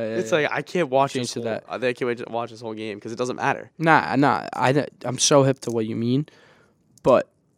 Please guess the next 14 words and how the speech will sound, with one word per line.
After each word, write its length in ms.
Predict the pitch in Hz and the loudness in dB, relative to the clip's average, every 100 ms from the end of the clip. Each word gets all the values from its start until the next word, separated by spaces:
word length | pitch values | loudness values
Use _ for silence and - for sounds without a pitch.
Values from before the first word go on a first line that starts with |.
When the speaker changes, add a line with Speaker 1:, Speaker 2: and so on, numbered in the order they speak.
| _ _ _ - - | _ _ _ -16 -2
Speaker 1:
you 160 | 147 | 4
know 180 | 170 165 | 8 10
what 120 | 151 | 10
I 80 | 127 | 10
mean, 260 | 127 135 131 | 10 10 8
though, 140 | 110 | 6
about 260 | 110 120 113 | 6 4 4
that 180 | 107 | 0
kinda 240 | - 127 123 | 0 0 0
electric, 640 | 98 110 120 - 120 - | 0 2 2 2 -2 -2
intense 520 | 117 123 - 135 123 | -8 -8 -4 -2 -2
factor, 460 | - 131 120 - 123 | -2 0 0 0 -2
like, 140 | 113 | -2
Speaker 2:
Yep. 120 | - | -4